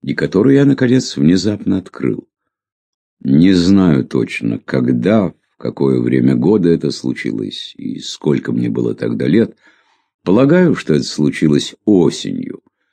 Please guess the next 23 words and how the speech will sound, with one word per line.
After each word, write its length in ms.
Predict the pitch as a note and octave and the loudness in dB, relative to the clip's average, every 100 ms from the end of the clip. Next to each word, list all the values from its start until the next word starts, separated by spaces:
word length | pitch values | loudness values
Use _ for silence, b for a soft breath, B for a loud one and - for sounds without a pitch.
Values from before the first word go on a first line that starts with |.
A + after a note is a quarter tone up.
| - | -10
судя 360 | - F#2 D2 | 0 2 2
по 120 | - - | 0 -2
тому, 280 | D2+ G#2 | 2 2
что, 200 | - - | 2 -4
помнится, 760 | C2 E2 D2+ C#2 - C#2 B1 A1+ _ _ _ _ - | 0 2 2 0 -4 -6 -4 -6 _ _ _ _ -6
загар 560 | C2+ E2+ E2+ G2+ F2 | -2 0 2 2 2
мальчика 640 | C2 C2+ A#1 - - - | 0 0 -4 -8 -10 -8
в 60 | A1 | -6
зеркале 540 | G#1+ C#2 A1 - A1+ | -2 -2 -2 -6 -6
был 260 | G#1 A#1+ A1+ | -4 -4 -4
бледный, 720 | G#1 C2 F2 A2 C2+ A1+ G1+ | -2 0 2 2 0 -2 -4
такой, 360 | - C2+ C#2 C2 | -6 -4 -2 -2
когда 300 | C2 C2 D2 | -2 0 0
он 140 | D2 | 0
сходит, 720 | - - G2 D#2+ - - _ - | -4 -2 2 2 0 -10 _ -16
выцветает, 960 | G1+ B1+ - D2 D#2+ D#2 A1 - - _ _ _ _ _ _ | -12 -8 -4 -2 0 -2 -2 -6 -14 _ _ _ _ _ _
и 120 | - C#2+ | -2 -2
что 320 | - - B1 | -2 -4 -4
был 340 | A1 A2 D#3 | 0 2 2
я, 160 | C#3+ D3 | 2 0
должно 380 | F2+ E2+ - G2+ | 0 0 2 2
быть, 220 | A#2+ - | 2 2
лет 460 | F2+ A2+ - _ | 0 0 -4 _